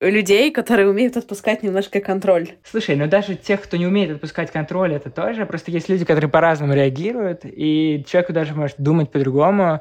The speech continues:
Speaker 2: Он должен понимать, что в Яксинге много людей заперты в одном пространстве, и это будет очень неприятно, если кто-то один будет все время ходить с недовольным лицом и высказывать всем, что ему не нравится. И мы, как бы, я прямо в собеседовании спрашиваю вообще, где ребята бывали,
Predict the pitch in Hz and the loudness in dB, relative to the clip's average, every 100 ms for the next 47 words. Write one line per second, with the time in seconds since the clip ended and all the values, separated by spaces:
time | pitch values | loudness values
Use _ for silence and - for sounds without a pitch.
0 | - 151 151 151 156 156 180 - 151 135 | -2 2 2 2 2 2 2 0 -2 2
1 | 151 196 - 165 151 156 165 151 147 139 | 2 2 0 -2 0 0 0 0 -2 2
2 | 160 180 170 143 139 143 123 131 127 127 | 4 4 2 0 0 0 -2 -2 -2 -4
3 | 123 - 127 170 - 143 135 - - 131 | -4 -2 -4 -2 -4 -2 -4 -10 -4 0
4 | 135 143 135 131 127 117 _ 143 151 151 | 2 2 4 4 2 -4 _ -4 -2 0
5 | 156 160 147 147 151 190 190 156 143 131 | 0 0 0 0 2 2 0 -4 -4 -6
6 | - 151 143 135 143 180 143 139 - 135 | -4 0 0 0 -2 -2 -4 -6 -4 -2
7 | 143 143 135 131 123 - _ _ _ - | 0 0 0 0 -4 -12 _ _ _ -2
8 | 143 131 147 139 143 139 135 127 160 185 | -2 0 0 2 2 2 0 0 2 2
9 | 156 135 127 156 156 147 - - 139 143 | 2 -2 0 2 2 0 -4 0 2 2
10 | 143 117 - 135 131 127 127 135 131 131 | 0 -4 -4 0 2 0 0 -2 -2 -2
11 | 120 117 - 127 135 139 151 139 135 139 | -4 -6 -14 -10 -6 -6 -6 -6 -2 -2
12 | 139 131 - _ _ 143 143 143 127 123 | -2 -4 -12 _ _ -2 -2 0 -4 -2
13 | 135 131 127 - 131 - 175 180 147 - | 0 0 0 -6 -6 -4 -4 -4 -6 -4
14 | 151 156 151 135 139 156 156 147 151 143 | -2 -2 -6 -8 -6 -4 -2 -2 -2 -2
15 | 131 131 131 127 | -2 -2 -2 -4